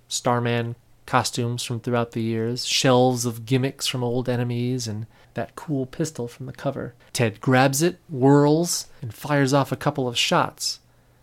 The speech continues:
But Phosphorus gets a hand on him, leaving behind a smoking burn wound on his arm.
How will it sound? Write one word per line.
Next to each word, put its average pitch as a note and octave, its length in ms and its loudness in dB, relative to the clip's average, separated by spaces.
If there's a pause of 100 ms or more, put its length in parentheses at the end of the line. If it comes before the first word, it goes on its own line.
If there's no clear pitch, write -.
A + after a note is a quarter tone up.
(200)
But - 200 -18
Phosphorus C3 640 0
gets - 200 -4
a A2 60 -6
hand C3+ 400 2
on A2 160 -2
him, B2 240 -10
leaving B2 260 -2
behind A#2 300 -2
a A#2+ 40 -4
smoking C3 760 0
burn B2 420 2
wound G2+ 340 -4
on G2 120 -4
his G2+ 140 -8
arm. G#2 460 -10